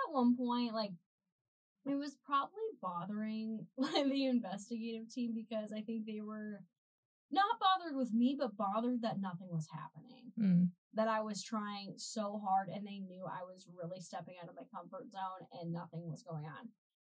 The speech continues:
Speaker 1: But then they let me go. <sighs> They told me to stand in the hallway by myself. And I was like, "Oh my God."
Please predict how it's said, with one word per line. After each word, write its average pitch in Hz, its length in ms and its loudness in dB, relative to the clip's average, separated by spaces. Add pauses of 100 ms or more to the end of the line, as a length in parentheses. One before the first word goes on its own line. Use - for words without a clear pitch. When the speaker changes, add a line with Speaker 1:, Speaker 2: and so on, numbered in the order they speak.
Speaker 1:
But 233 160 2
then 294 680 0 (720)
they 220 440 -2 (400)
let 208 220 -4
me 220 180 0
go. 202 600 -2 (420)
<sighs> 208 60 -12 (760)
They 226 140 -4
told 240 260 -2
me 233 140 2
to 214 80 -6
stand 208 300 -8
in 196 40 -10
the 190 80 -6
hallway 190 340 -4
by 175 80 -4
myself. 180 540 -4 (480)
And 208 80 -6
I 214 40 -4
was 208 120 -8
like, 190 160 -4 (100)
"Oh 170 220 0
my 165 240 4
God." 160 480 -6